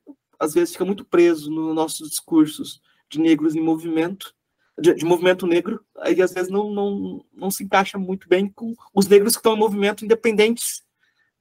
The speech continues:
dessa afirmação, eh, que pode ser, às vezes, até acadêmica, assim, tipo,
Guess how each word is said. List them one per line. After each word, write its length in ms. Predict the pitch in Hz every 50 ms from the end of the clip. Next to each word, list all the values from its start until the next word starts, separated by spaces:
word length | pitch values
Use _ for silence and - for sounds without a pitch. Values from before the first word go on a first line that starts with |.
| _
dessa 540 | _ _ - 180 180 180 180 - - 185 - -
afirmação, 720 | 165 175 - - 202 202 202 202 196 - - 196 202 196 - - - - - - - - _ _ _
eh, 340 | - - 156 156 156 156 156
que 100 | 156 -
pode 240 | _ - 160 156 -
ser, 440 | - 185 175 175 180 180 175 170 -
às 160 | - 151 160 151
vezes, 240 | 165 170 165 -
até 240 | 175 156 - 175 165
acadêmica, 640 | 170 170 - 185 180 165 196 196 185 165 143 139 -
assim, 540 | 120 - - 123 120 117 117 113 107 98 - _ _ _ _ _ _ _ _
tipo, 360 | _ - 143 _ 143 127 -